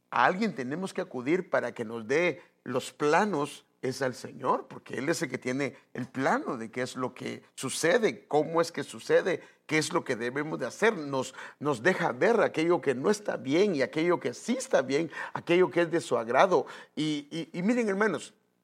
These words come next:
la verdad,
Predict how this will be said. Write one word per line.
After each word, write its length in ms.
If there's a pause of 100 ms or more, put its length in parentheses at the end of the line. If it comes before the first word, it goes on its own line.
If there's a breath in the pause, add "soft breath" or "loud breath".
(1800)
la 220
verdad, 600